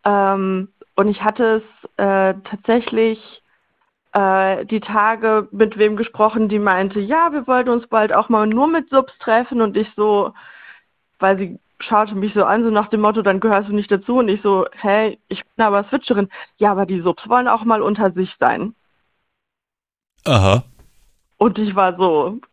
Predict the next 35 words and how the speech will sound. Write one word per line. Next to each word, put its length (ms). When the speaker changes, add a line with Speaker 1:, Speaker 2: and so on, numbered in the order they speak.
Speaker 1:
„Excuse 640
me?“ 80
Ähm, 640
da, 180
also, 480
da, 160
das 240
ist 160
halt 200
dieses, 340
ich 140
bin 200
ja 120
nicht 280
permanent 600
dominant 560
und 180
jedem 400
und 200
allem 320
gegenüber, 640
sondern 460
da, 280
wo 100
es 120
halt 260
okay 340
ist, 100
angebracht 680
ist, 220
also 400
vorzugsweise 800
meinem 260
Spielpartner 640
gegenüber. 640